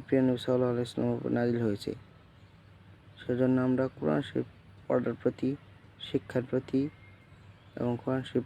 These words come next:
পড়া শেখানোর প্রতি বেশি বেশি গুরুত্ব দিই।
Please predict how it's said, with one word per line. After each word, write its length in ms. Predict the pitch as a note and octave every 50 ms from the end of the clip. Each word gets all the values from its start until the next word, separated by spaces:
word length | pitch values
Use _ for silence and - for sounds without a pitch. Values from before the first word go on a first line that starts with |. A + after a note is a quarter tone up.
| - -
পড়া 260 | - C3 B2 B2 B2 -
শেখানোর 540 | - - - - C#3+ C#3 C#3 C#3 C3+ C3+ C3
প্রতি 360 | B2 - B2+ - - B2 A#2 A#2 - - - - - - - - - -
বেশি 160 | - B2+ - -
বেশি 160 | - B2 A#2+ B2
গুরুত্ব 360 | A#2 A#2+ B2 A#2+ A#2+ - - -
দিই। 100 | - G2